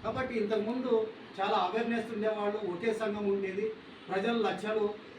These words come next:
ఆ, వేల మందితో ప్రజలు తరవ-, తరలి వచ్చారు. ఇప్పుడు ఇంటింటికి ఒక సంఘం, గేర్ గేర్కి ఒక సంఘం, వీధి వీధికి ఒక స-, సంఘం ఏర్పడిన ఈ టైంలో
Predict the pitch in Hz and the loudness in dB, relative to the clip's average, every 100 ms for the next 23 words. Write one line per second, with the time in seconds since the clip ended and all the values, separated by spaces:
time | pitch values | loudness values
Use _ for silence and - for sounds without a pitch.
0 | 180 175 170 151 196 226 226 214 214 214 | -10 -6 -4 2 4 4 4 2 2 2
1 | - - 175 202 196 175 175 196 180 - | -2 -2 -2 0 0 0 4 4 4 0
2 | - 208 - - - - - - - 226 | 0 0 0 -4 -8 -12 -16 -16 -6 -2
3 | 226 233 262 311 - 277 262 247 240 233 | 2 2 4 2 2 0 0 0 0 0
4 | 240 190 214 220 240 233 220 - 208 208 | 0 4 4 4 2 0 -2 -2 -4 -4
5 | 202 190 202 220 220 208 190 - - - | -4 -2 -2 -2 -4 -4 -6 -8 -12 -14
6 | - 196 220 226 196 220 220 220 208 175 | -6 0 2 8 8 8 6 2 2 2
7 | 233 247 262 214 202 285 294 | 2 2 2 4 4 4 2